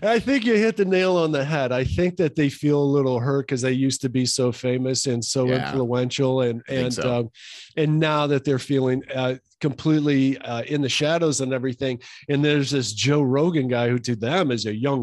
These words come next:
Speaker 1: whippersnapper. Um, you know, that, I think that that's a, a part of it as well.
Speaker 2: Maybe,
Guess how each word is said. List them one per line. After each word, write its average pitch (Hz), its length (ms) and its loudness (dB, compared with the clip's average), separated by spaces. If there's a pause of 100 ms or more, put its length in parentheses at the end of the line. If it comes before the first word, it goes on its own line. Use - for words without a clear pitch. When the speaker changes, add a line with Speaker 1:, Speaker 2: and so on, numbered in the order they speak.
Speaker 1:
whippersnapper. 131 840 -4 (380)
Um, 151 360 0 (720)
you 226 120 2
know, 202 80 4
that, 196 300 0
I 185 80 2
think 202 240 0
that 156 140 2
that's 143 260 0
a, 135 60 2
a 110 460 -2 (140)
part 143 320 0
of 131 100 0
it 123 120 0
as 113 180 -2
well. 127 220 0
Speaker 2:
Maybe, 107 500 -2